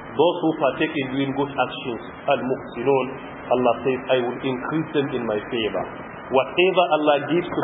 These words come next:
believers, Allah subhanahu wa ta'ala will increase if believers are grateful to Him. By implication, if we want to retain Allah's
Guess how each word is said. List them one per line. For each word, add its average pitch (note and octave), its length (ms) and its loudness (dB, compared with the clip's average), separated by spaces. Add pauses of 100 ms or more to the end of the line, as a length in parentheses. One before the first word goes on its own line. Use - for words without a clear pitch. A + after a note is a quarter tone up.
believers, C3 480 2 (480)
Allah C3+ 260 6 (100)
subhanahu C3 340 4
wa B2+ 80 4
ta'ala B2+ 300 2 (100)
will B2 180 -4
increase D3+ 560 -4 (420)
if F3+ 180 2 (200)
believers C3+ 520 0
are B2+ 180 2
grateful B2+ 400 -2
to A#2 160 0
Him. G#2 140 -6 (640)
By D3+ 120 6
implication, D#3 1000 0 (440)
if C#3+ 260 0
we C#3+ 120 0
want F3+ 260 2
to - 160 -2
retain C#3 460 0 (460)
Allah's D#3 380 2